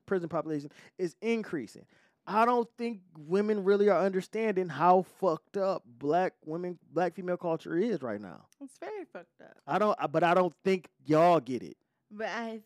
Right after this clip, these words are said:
Speaker 2: think it's
Speaker 1: Because no one can say anything to y'all. Because every time somebody says something, it's, "Oh, this nigga hate women," or "He da da da da, he talks, he this, he that, and the third." And this is a bunch of dumb shit to deflect from,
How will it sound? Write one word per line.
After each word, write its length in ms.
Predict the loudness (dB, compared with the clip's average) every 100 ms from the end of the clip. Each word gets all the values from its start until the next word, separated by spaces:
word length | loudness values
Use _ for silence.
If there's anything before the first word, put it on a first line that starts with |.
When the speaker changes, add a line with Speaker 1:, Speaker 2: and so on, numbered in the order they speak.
| _
Speaker 2:
think 320 | -10 -10 -10
it's 180 | -14 -14 -10
Speaker 1:
Because 340 | -6 0 0 0
no 240 | 4 6
one 260 | 6 4 2
can 200 | -2 -4
say 280 | 0 0 2
anything 380 | -2 -2 -10 -8
to 140 | -6
y'all. 400 | -4 -4 -6 -12 _ _ _ _ -8
Because 260 | 0 4
every 240 | 6 4 2
time 300 | 2 2 4
somebody 320 | 4 4 4
says 180 | 2 2
something, 200 | 0 -2
it's, 100 | -2
"Oh, 160 | -4 -4
this 120 | -4
nigga 200 | -8 -8
hate 280 | -4 -4 -2
women," 360 | 0 0 0
or 60 | -4
"He 160 | -6 -6
da 200 | 2 4
da 140 | 6
da 200 | 4 2
da, 60 | 0
he 180 | -2 -4
talks, 300 | 0 2 2
he 140 | -2
this, 220 | 2 2
he 100 | 0
that, 140 | 4 4
and 20 | 4
the 40 |
third." 240 | 4 4 2 -4
And 160 | -4 0
this 100 | 0
is 220 | 2 2
a 80 | 2
bunch 260 | 4 2 0
of 140 | -2
dumb 240 | 2 4
shit 240 | 2 0 0
to 100 | -2
deflect 600 | -2 -6 0 2 2 0
from, 260 | -4 -4